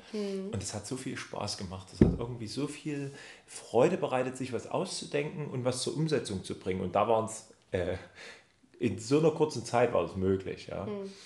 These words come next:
Speaker 2: Und als wir dann wieder, äh, zurück in Berlin waren, Mitte zweitausendzwölf, dann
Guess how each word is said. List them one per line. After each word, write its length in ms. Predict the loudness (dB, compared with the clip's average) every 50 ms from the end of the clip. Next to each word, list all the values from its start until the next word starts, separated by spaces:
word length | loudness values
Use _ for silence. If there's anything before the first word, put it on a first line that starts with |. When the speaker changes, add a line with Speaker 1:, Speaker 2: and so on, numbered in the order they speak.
| -18 -18 -18 -20 -20 -12 -6
Speaker 2:
Und 120 | -6 -4
als 160 | -4 -4 -4
wir 80 | -4 -4
dann 300 | 0 0 2 2 2 0
wieder, 380 | 0 0 0 0 0 -2 -4 -8 -18 -20 _ _ _ _ _ _ _ _ _ _ _ -16 -10 -8
äh, 80 | -8 -6
zurück 300 | -4 -4 -4 -4 -2 -2
in 100 | 0 2
Berlin 380 | 4 4 4 4 2 0 2 4
waren, 320 | 4 2 2 0 -4 -6 -4
Mitte 240 | -4 -4 -4 -4 -6
zweitausendzwölf, 760 | -4 -2 0 0 2 0 0 -4 -4 4 4 4 4 4 2
dann 320 | -4 -2 -2 -4 -6 -10